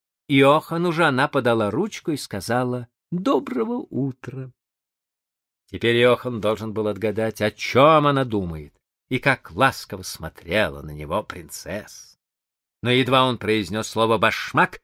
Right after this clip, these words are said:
как она побледнела и задрожала всем телом. Иохан отгадал. Радости старого короля не было предела. Он даже подпрыгнул от удовольствия,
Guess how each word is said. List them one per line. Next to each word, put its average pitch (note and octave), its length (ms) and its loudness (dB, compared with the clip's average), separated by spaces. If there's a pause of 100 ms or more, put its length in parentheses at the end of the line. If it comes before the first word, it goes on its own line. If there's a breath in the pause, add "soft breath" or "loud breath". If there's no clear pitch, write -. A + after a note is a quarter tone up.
(160)
как G2+ 220 -4
она F#2 160 -4
побледнела F#2 800 -2 (200)
и G2+ 120 -8
задрожала E2+ 1000 -12
всем E2 520 -20 (200)
телом. C#2 400 -18 (1300)
Иохан A2+ 640 0 (460)
отгадал. - 600 -8 (1300)
Радости A3+ 560 2
старого F#3+ 460 0
короля B2+ 360 2
не A2 160 0
было F#2 200 -4
предела. - 440 -14
Он F#3+ 140 0
даже A#3 220 2
подпрыгнул E3 760 0
от G2 140 -6
удовольствия, F2 680 -6